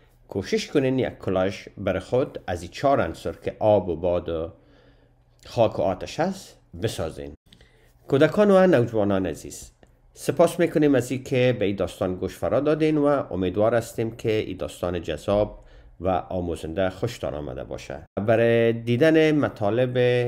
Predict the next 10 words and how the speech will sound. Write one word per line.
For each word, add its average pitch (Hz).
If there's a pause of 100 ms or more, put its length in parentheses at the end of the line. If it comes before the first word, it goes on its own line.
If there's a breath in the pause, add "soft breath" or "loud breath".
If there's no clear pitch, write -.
(100)
آموزشی 95
کتابخانه 87
درخت 78
دانش 92
و 107
همچنان 92
خواندن 120 (520 loud breath)
داستان‌های 104
جالب 104
کودکان، 143